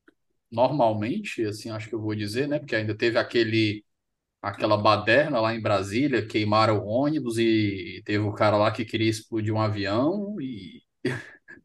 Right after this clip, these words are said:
Bicho, é, é, eu falo essas coisas assim rindo, porque é um negócio assim que é difícil de acreditar que aconteceria no Brasil. Porque é o tipo de coisa de filme, cara.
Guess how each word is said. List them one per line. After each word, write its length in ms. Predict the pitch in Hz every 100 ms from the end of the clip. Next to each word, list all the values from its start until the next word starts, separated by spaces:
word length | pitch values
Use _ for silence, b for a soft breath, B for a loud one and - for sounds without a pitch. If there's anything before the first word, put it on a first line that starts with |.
| B B B B B B - -
Bicho, 200 | - 208
é, 180 | 202
é, 640 | 170 147 151 147 - - -
eu 200 | 160 175
falo 240 | 165 170
essas 220 | 170 151 -
coisas 320 | 151 156 143
assim 100 | 151
rindo, 360 | 127 131 151
porque 140 | 147 165
é 60 |
um 20 | 165
negócio 380 | 156 147 151
assim 120 | 139 135
que 120 | 160
é 20 |
difícil 360 | 160 160 147 160
de 60 |
acreditar 600 | 151 156 147 156 127 127
que 40 | 120
aconteceria 460 | - 143 - 139
no 80 | 135
Brasil. 380 | 139 151 120 113
Porque 240 | - -
é 20 | 170
o 40 |
tipo 180 | 170 -
de 80 | 175
coisa 240 | 175 196
de 80 | 285
filme, 480 | - 180 156 123 104
cara. 320 | 101 90